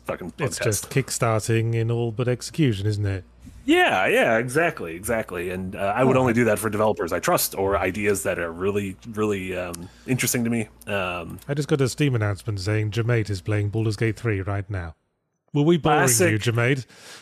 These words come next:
Speaker 2: Were you watching the
Speaker 1: Jermaine.
Speaker 2: podcast, then decided you were sick of listening to us and wanted to play some Baldur's Gate three instead?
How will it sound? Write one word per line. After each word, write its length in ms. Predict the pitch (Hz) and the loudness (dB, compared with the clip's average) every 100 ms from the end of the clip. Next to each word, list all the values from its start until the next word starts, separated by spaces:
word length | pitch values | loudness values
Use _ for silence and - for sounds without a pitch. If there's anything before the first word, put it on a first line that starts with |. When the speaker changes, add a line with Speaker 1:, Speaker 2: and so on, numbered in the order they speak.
| - | 0
Speaker 2:
Were 100 | 139 | 4
you 160 | 151 | 4
watching 320 | 160 170 165 156 | 4 4 6 4
the 80 | |
Speaker 1:
Jermaine. 260 | 117 170 151 | 6 4 4
Speaker 2:
podcast, 320 | 139 131 127 | 4 4 2
then 180 | 131 143 | 2 2
decided 520 | 139 135 151 143 139 131 | 4 4 4 4 2 2
you 400 | 143 143 151 151 _ - | 2 2 -4 -8 _ -10
were 200 | 185 147 | 0 0
sick 220 | - 147 | 4 2
of 100 | 156 | 4
listening 320 | 151 117 127 | 4 4 0
to 140 | 117 123 | 4 4
us 120 | 127 | 4
and 80 | 131 | 2
wanted 140 | 131 | 0
to 60 | 120 | 0
play 200 | 135 135 | 2 2
some 140 | 123 | 2
Baldur's 220 | 123 135 | 2 2
Gate 160 | 127 139 | 4 2
three 180 | 123 139 | 2 2
instead? 460 | 143 139 117 110 | 2 2 2 0